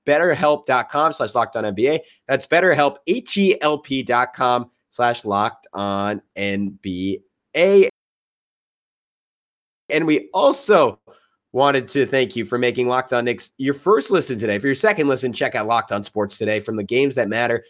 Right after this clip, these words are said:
the most to the biggest stories in sports, go beyond the scoreboard and behind the scenes with local experts and insights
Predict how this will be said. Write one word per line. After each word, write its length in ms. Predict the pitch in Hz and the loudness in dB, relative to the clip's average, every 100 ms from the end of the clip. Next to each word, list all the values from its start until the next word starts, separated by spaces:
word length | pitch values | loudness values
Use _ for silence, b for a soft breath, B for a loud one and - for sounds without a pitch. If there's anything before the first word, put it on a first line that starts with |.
| b | b
the 100 | 120 | -2
most 300 | 120 165 185 | 2 2 2
to 80 | 151 | 0
the 80 | 123 | 0
biggest 260 | 139 143 | 2 2
stories 300 | - 127 110 | 2 2 2
in 80 | 98 | -4
sports, 320 | 95 117 117 | -4 -4 -2
go 140 | - 165 | 0 2
beyond 280 | 139 135 120 | 4 4 0
the 60 | |
scoreboard 400 | 110 120 113 123 | -4 -2 0 -2
and 140 | 120 127 | -2 0
behind 340 | 117 147 156 | 2 2 0
the 60 | 135 | -2
scenes 240 | 135 113 | -2 -4
with 80 | 107 | -2
local 240 | 139 131 | 0 2
experts 340 | 113 - 107 104 | 0 -2 -10 -4
and 80 | |
insights 380 | 135 160 147 - | -6 0 -2 -2